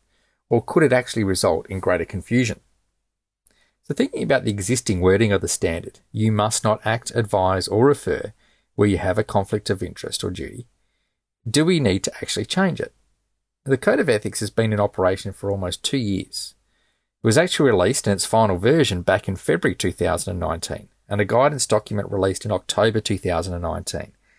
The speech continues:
all before its official application from the first of January twenty twenty. So whilst there may be some who are agitating for change, why are they doing it? Do they fundamentally believe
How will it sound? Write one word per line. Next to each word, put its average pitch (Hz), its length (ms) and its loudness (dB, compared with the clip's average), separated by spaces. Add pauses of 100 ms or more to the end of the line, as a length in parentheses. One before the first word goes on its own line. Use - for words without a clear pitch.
(300)
all 127 180 6
before 147 440 4
its 90 120 -4
official - 380 0
application 107 720 -2
from 98 140 -8
the 92 80 -6
first 107 280 0
of 104 120 -4
January 87 400 -2
twenty 76 280 -8
twenty. - 340 -4 (1200)
So - 100 0
whilst 202 300 4
there 170 80 4
may 131 180 4
be 117 100 2
some 92 360 2
who 107 140 6
are - 140 2
agitating 110 500 -2
for - 100 -12
change, - 720 -10
why 107 240 2
are 110 40 -2
they 127 100 4
doing 269 220 -2
it? - 220 -6 (960)
Do 147 120 4
they 156 140 6
fundamentally 117 720 2
believe 95 560 0